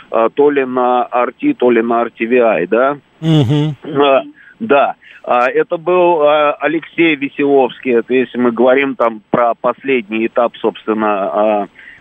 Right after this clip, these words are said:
Speaker 1: а, корпунктов
Speaker 2: Да.
Speaker 1: там Н Т В, да? То
Speaker 2: Да,
Speaker 1: есть,
Speaker 2: я
Speaker 1: и
Speaker 2: застал
Speaker 1: это всё
Speaker 2: Веселовского.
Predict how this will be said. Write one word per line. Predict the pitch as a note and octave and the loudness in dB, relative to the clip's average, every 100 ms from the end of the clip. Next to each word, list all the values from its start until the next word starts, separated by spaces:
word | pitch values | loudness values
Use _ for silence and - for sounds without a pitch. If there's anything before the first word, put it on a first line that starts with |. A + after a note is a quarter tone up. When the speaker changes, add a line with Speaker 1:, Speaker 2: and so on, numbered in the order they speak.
| _ | _
Speaker 1:
а, | G#2+ A2 G#2 | -2 0 -2
корпунктов | - A#2+ - C3 A#2 B2+ C#3 | 0 -2 0 -2 0 -2 0
Speaker 2:
Да. | D3 | 0
Speaker 1:
там | - | 0
Н | B2 | 0
Т | B2+ | 0
В, | B2+ A#2+ G2 F2 | 0 2 0 0
да? | A2+ C3+ B2 | 0 0 0
То | - | 0
Speaker 2:
Да, | D3+ C#3+ C#3 | 0 0 -4
Speaker 1:
есть, | A#2 B2+ C#3 | -8 -12 -2
Speaker 2:
я | D#3 | 0
Speaker 1:
и | - | 2
Speaker 2:
застал | - G#3 D3+ | 2 0 -2
Speaker 1:
это | |
всё | C#3+ | 0
Speaker 2:
Веселовского. | A#3 | 0